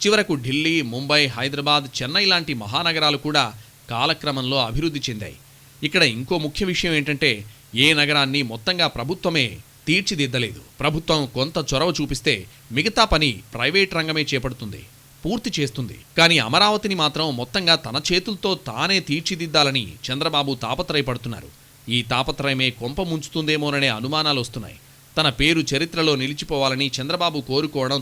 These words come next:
తప్పు కాకపోవచ్చు. అందుకోసం ఆచరణ సాధ్యం కాని పనులు చేయాలనుకోవడం, అదే సమయంలో రాష్ట్ర ప్రజల అవసరాలు, ఆకాంక్షల గురించి పట్టించుకోకపోవడం మాత్రం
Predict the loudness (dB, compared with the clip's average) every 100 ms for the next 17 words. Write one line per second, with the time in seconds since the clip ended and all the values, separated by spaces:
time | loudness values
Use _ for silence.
0 | -6 -6 -2 0 0 -2 -2 -4 -10 -14
1 | -20 -20 -6 -2 0 0 -2 -2 0 0
2 | 0 -2 -2 -2 -2 -2 -4 0 0 -2
3 | -2 -2 -2 0 0 0 0 0 0 -2
4 | -8 -16 -14 -4 0 0 0 -2 0 0
5 | 0 0 -2 -4 -2 0 0 -2 -4 -2
6 | 0 -2 -4 -4 -2 -4 -2 -4 -2 -4
7 | -6 -8 -8 -8 -6 -4 -4 0 0 0
8 | -2 -4 -6